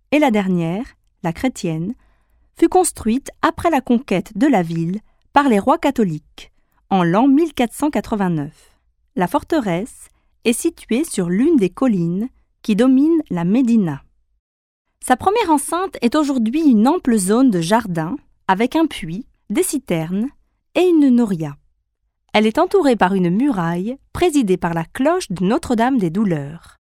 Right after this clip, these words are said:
La deuxième enceinte est divisée en deux zones. La zone publique, où se trouvent les citernes califales du dixième siècle,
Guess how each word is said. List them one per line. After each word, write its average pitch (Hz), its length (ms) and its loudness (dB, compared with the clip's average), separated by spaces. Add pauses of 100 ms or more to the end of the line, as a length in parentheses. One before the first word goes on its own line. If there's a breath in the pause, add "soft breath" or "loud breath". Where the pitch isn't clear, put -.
(1500)
La 185 120 2
deuxième 262 320 2
enceinte 233 680 -2 (140)
est 226 100 2
divisée 294 420 2
en 214 120 4
deux 247 180 2
zones. 151 500 -4 (580)
La 180 120 4
zone 285 260 2
publique, 202 640 -4 (380)
où 277 120 2
se 349 100 0
trouvent 220 360 0
les 170 120 -2
citernes 185 640 -2
califales 269 720 -2
du 185 100 -2
dixième 240 420 0
siècle, 170 600 -10